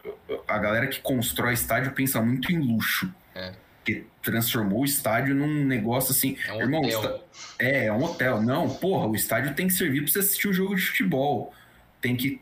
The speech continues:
Speaker 1: você tem que ter como duas torcidas entram, assistem o cacete do jogo e vão embora em segurança.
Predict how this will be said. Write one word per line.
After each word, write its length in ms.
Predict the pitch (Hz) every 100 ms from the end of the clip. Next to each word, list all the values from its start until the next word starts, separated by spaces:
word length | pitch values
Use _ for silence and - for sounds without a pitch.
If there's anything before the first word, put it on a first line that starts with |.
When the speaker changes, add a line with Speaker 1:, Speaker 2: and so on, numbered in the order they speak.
| -
Speaker 1:
você 140 | - -
tem 140 | 139
que 120 | 131 143
ter 240 | - 143 135
como 480 | 139 123 104 92 85
duas 300 | 110 175 196
torcidas 680 | 185 156 - 139 120 110 110
entram, 460 | 160 185 202 196
assistem 500 | 135 120 - 165 - 185
o 100 | 180
cacete 520 | - - - 135 123
do 140 | 117
jogo 240 | 101 127 160
e 20 |
vão 160 | 165
embora 360 | 196 208 131 143
em 40 |
segurança. 640 | 151 190 208 160 127 -